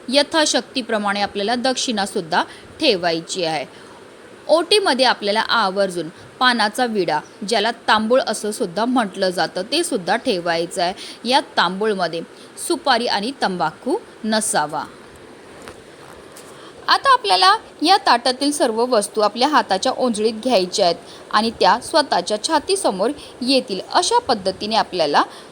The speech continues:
देवीसमोर उभं राहायचं आहे किंवा अगदी तुम्ही ताट घेऊन उभं राहिले तरीही चालणार आहे. हाताची ओंजळ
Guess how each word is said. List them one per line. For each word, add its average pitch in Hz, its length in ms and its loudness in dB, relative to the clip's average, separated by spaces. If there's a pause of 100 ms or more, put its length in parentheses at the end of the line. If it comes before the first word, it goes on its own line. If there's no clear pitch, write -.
(100)
देवीसमोर 294 680 2 (120)
उभं 202 260 2
राहायचं 180 460 -2
आहे 170 180 2
किंवा 269 200 2
अगदी 240 180 -2
तुम्ही 233 220 -4
ताट 214 320 2
घेऊन 233 240 -2
उभं 220 300 -2
राहिले 208 360 -2 (360)
तरीही 247 400 2
चालणार 170 540 0
आहे. 165 220 -6 (1080)
हाताची 466 480 4
ओंजळ 247 440 6